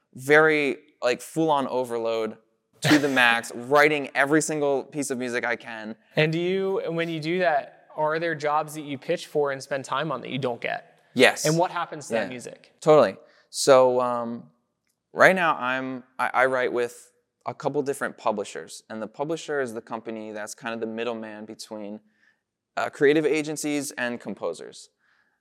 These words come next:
Speaker 1: Um, and they're the ones that set up contracts. They're the ones that set up deadlines. They're the ones that are making sure that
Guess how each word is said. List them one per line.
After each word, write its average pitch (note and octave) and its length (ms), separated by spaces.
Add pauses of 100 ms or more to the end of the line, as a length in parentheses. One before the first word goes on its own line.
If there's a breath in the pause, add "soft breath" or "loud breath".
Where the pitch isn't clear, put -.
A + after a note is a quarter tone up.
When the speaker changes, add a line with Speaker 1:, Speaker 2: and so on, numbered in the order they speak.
Speaker 1:
Um, G#2 420
and A#2+ 160
they're C#3+ 140
the C3+ 80
ones B2+ 320
that A2+ 240 (160)
set A#2+ 260
up A2 140
contracts. B2 720
They're A2 200
the A2 80
ones A2 300
that G#2 320
set G2+ 180
up G2+ 140
deadlines. A2 500
They're A2 140
the A2+ 80
ones A2+ 240
that A2 140
are G#2+ 80
making A2 360
sure G#2 300
that G2 240